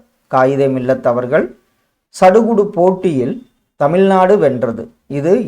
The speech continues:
எந்த ஆகுபெயர்? சடுகுடு போட்டியில் தமிழ்நாடு வென்றதுங்கிறது இடவாகு பெயரை குறிக்கும். ஒரு பொருளின் இயற்பெயர் அத்தோடு தொடர்புடைய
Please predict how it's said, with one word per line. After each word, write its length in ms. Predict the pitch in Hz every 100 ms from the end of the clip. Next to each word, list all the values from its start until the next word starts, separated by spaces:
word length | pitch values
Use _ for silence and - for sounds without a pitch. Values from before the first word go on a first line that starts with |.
| 151
எந்த 200 | 165 196 170
ஆகுபெயர்? 680 | 123 117 117 117 117 123 117 98 - _ _ _
சடுகுடு 460 | - 131 147 147 143 139
போட்டியில் 500 | 139 139 147 147 294 - -
தமிழ்நாடு 420 | 127 143 147 143 131
வென்றதுங்கிறது 720 | 131 139 139 139 135 131 143 262 139
இடவாகு 440 | 127 147 151 147 139 131
பெயரை 280 | 123 131 135 135
குறிக்கும். 440 | 131 131 120 147 208 240 _ _ _ _ -
ஒரு 140 | 185 190 135
பொருளின் 420 | 196 233 233 233 233 147
இயற்பெயர் 640 | 175 190 180 185 185 185 - -
அத்தோடு 420 | 143 - 185 202 240
தொடர்புடைய 600 | 160 160 156 160 156 151